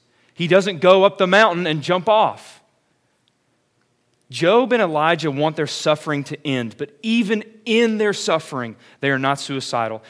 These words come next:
They are asking God to end it. Suicide is different. Suicide is telling God.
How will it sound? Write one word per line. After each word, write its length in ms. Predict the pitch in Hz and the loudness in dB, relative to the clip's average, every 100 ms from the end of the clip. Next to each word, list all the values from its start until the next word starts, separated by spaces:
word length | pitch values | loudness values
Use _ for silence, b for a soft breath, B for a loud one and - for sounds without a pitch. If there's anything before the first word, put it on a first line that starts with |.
| B | B
They 120 | 139 | -2
are 80 | 147 | 0
asking 480 | 143 143 - 127 117 | 0 -4 -6 -12 -4
God 540 | 135 151 160 131 110 107 - | 0 4 4 0 -4 -10 -14
to 200 | 139 139 147 | -12 -10 -8
end 320 | 131 120 110 | -6 -6 -8
it. 360 | 104 - - _ _ _ _ _ _ _ _ _ _ _ _ | -12 -16 -20 _ _ _ _ _ _ _ _ _ _ _ _
Suicide 720 | - - - 214 214 202 170 147 | -14 -10 -4 -4 -4 -2 -2 -2
is 120 | 127 | -8
different. 440 | - 117 - 107 _ _ _ _ _ _ _ _ _ _ _ | -10 -12 -12 -20 _ _ _ _ _ _ _ _ _ _ _
Suicide 960 | - - - 294 302 - 160 135 123 - | -14 -10 0 2 2 0 -2 -2 -2 -6
is 200 | - - - | -14 -18 -16
telling 1000 | - - - 175 180 147 120 104 98 - _ _ _ _ _ - | -12 -10 -4 -2 0 -2 -6 -8 -16 -20 _ _ _ _ _ -12
God. 380 | 113 101 90 | -10 -10 -16